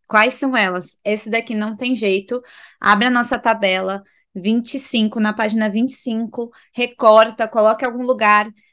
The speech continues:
faz um flashcard, porque tem que decorar. E fala pra gente o que que a gente tem que saber disso.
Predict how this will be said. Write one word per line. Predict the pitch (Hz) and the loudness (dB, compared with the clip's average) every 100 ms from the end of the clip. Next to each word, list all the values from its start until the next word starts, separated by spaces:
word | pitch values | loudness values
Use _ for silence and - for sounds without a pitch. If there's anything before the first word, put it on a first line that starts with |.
| _ | _
faz | 233 240 | 0 0
um | 285 | 0
flashcard, | 277 254 254 - 233 208 208 - - | 2 2 2 0 4 4 2 -6 -8
porque | - 247 - 254 - - | -4 0 2 0 0 4
tem | 277 302 | 4 4
que | 330 349 | 0 0
decorar. | 311 320 359 339 196 175 _ _ | 0 0 0 0 0 -2 _ _
E | 208 | -18
fala | - 214 233 | 0 2 2
pra | 247 262 | 0 -2
gente | 262 240 | -2 -6
o | - | -8
que | 269 | -6
que | |
a | 294 | -4
gente | 285 277 | -4 -4
tem | - 277 | -2 -2
que | 269 | -2
saber | 294 247 254 | -4 0 -2
disso. | 233 180 - | -2 -10 -12